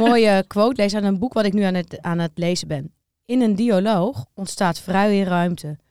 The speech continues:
Speaker 2: voor de deelnemers om te zeggen, denken, voelen en doen wat opkomt. Dit betekent dat gezegd kan worden wat gezegd moet worden,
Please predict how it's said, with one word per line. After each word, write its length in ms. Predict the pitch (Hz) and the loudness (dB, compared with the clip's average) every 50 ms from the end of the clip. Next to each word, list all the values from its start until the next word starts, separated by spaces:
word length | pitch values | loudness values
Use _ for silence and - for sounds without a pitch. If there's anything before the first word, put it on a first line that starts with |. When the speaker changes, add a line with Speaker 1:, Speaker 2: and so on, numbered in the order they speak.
| _ _ _ | _ _ _
Speaker 2:
voor 200 | _ - 190 175 | _ -6 -4 -2
de 160 | 175 170 151 | -2 -2 -2
deelnemers 800 | 156 175 208 233 254 247 247 247 247 240 247 269 262 - - - _ _ _ _ | 0 0 2 2 2 0 0 0 0 0 -2 -2 -4 -6 -10 -14 _ _ _ _
om 140 | - 185 156 | -20 -16 -10
te 120 | - 156 | -8 -6
zeggen, 480 | 135 143 165 175 185 - - 233 277 - _ _ _ _ _ _ _ _ | -4 -2 -2 -2 -2 -4 -6 -8 -8 -10 _ _ _ _ _ _ _ _
denken, 560 | _ - 170 180 202 214 - - 262 262 254 - _ _ _ _ _ _ _ _ | _ -4 -2 -2 -2 -2 -4 -4 -6 -6 -6 -8 _ _ _ _ _ _ _ _
voelen 500 | _ _ _ 247 254 233 175 165 208 262 _ _ _ _ _ _ _ _ | _ _ _ -2 0 2 2 0 -2 -4 _ _ _ _ _ _ _ _
en 220 | - 175 165 160 | -6 -4 -4 -2
doen 320 | 147 180 196 226 240 262 - _ _ - | -2 0 0 0 0 0 -4 _ _ -10
wat 180 | 196 202 - - | -8 -8 -6 -8
opkomt. 560 | 233 - - - 160 147 143 143 - - _ _ _ _ _ _ _ _ _ _ _ _ _ _ _ _ | -10 -8 -8 -8 -6 -6 -8 -10 -14 -20 _ _ _ _ _ _ _ _ _ _ _ _ _ _ _ _
Dit 160 | - 180 170 | -8 -6 -6
betekent 680 | 175 165 156 - 220 240 262 - - 160 202 233 - - _ _ _ | -6 -6 -2 -2 0 0 0 -2 -4 -4 -6 -6 -10 -16 _ _ _
dat 180 | - 180 - - | -12 -12 -10 -8
gezegd 380 | - 165 147 170 208 240 - | -8 -6 -4 -4 -4 -6 -6
kan 200 | - 254 240 226 | -8 -6 -4 -4
worden 340 | 208 214 220 214 220 233 - _ _ _ _ | -2 -2 -2 -2 -4 -4 -6 _ _ _ _
wat 180 | 170 180 - | -10 -10 -6
gezegd 360 | - 180 160 160 185 175 - | -6 -6 -4 -4 -4 -4 -4
moet 200 | 180 180 214 202 | -6 -6 -8 -6
worden, 380 | 170 156 151 147 139 143 135 | -6 -6 -6 -4 -6 -8 -12